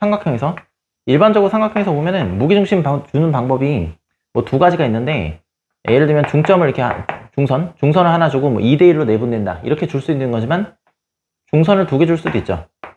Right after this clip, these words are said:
그럼 이때 생기는 교점이 뭐가 되는가? 이 삼각형의 무게중심이 되는 거잖아. 그럼 여기서의 삼각형은 뭐냐면 삼각형 에이비디가 되는가? 삼각형 에이비디. 자, 삼각형 에이비디.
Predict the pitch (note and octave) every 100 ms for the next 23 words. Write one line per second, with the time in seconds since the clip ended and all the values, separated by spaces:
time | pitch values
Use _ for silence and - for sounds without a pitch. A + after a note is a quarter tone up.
0 | - _ - C3+ C#3+ F#3 F#3+ F3+ D#3 C3
1 | D#3 B2 G#2+ G#2+ F#2+ A#2 - _ _ _
2 | _ _ C3 D#3 G3 F#3 D3 D3 F3 -
3 | A2 D3 D3+ D3 B2+ G2 F#2 F#2 G2+ E2+
4 | - - _ _ _ - D#3+ A#2+ D#3 G#3
5 | F#3+ G#3 G#3 G#3 F#3+ C3 B2 C#3+ E3 D#2+
6 | E2 _ _ _ G#3 G#3 G#3 F#3+ - A#2+
7 | D3+ D#3 D3 F#3+ G3+ - _ D3 D3+ A#2+
8 | F2+ E2+ E3+ E3 - G2 G#2 F#2 D2 D#2+
9 | - - _ - G#2+ E3+ F3 E3+ F3 -
10 | B2+ B2+ A2+ E2+